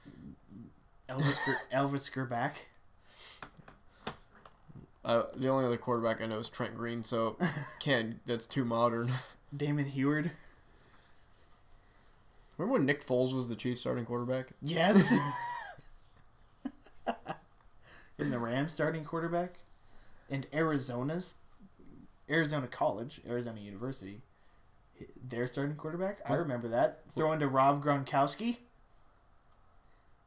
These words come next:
Speaker 2: Huh. Yeah, it's pretty interesting now I'm
Speaker 1: That's,
Speaker 2: thinking about
Speaker 1: uh,
Speaker 2: it.
Speaker 1: that's what my mind remembers.
Speaker 2: <laughs>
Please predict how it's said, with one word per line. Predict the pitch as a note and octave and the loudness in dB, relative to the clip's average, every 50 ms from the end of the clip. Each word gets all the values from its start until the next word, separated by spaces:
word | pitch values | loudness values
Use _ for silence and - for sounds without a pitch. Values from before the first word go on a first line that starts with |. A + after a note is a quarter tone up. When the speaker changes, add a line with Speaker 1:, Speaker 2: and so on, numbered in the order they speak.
| - - - - - - - - - - - - - | -20 -20 -20 -20 -20 -20 -20 -20 -20 -20 -20 -12 -4
Speaker 2:
Huh. | F#3+ F3+ C#3 - - - - - - _ - - - - - - - - - - _ - - - - - - - - _ _ - - - - - _ - _ - - - - - - _ _ _ | -2 -2 -2 -4 -8 -18 -20 -20 -20 _ -20 -20 -20 -20 -20 -20 -20 -20 -20 -20 _ -20 -20 -20 -20 -20 -20 -20 -20 _ _ -20 -20 -20 -20 -20 _ -20 _ -20 -20 -20 -20 -20 -20 _ _ _
Yeah, | - F#3 G3 F3 | -8 -4 -4 -4
it's | D3 D3 | -4 -4
pretty | - - E3 E3 | -4 -6 -2 -2
interesting | F3 E3+ E3 D3 - C3+ B2 B2 B2 A#2+ C3 | -2 -4 -4 -6 -2 -2 -2 -2 -2 -4 -6
now | B2+ B2 A#2+ | -4 -4 -2
I'm | A#2+ | 0
Speaker 1:
That's, | D3 D3 C3+ | 0 0 0
Speaker 2:
thinking | B2+ B2+ - | 0 0 2
about | C3+ C3+ C#3 | 2 2 2
Speaker 1:
uh, | C#3+ | 0
Speaker 2:
it. | - - - - - - - - - - - - - - - - - - - - - - | -2 -8 -16 -20 -18 -18 -18 -18 -20 -20 -20 -20 -20 -20 -20 -20 -18 -18 -18 -20 -12 -4
Speaker 1:
that's | - C#3+ D3 - | -4 -4 0 0
what | D#3 B2 B2 | -2 -2 -2
my | B2 B2+ | -2 -2
mind | B2 A#2+ C3 E3 G3 F3+ | 0 0 0 0 0 -2
remembers. | C#3 A#2 A2 A2 A2 G#2+ A2+ D3+ E3+ - - - - - - - - - - | -4 -4 -6 -8 -8 -6 -4 -2 0 0 -2 -2 -4 -10 -18 -20 -20 -20 -14
Speaker 2:
<laughs> | C3+ | -10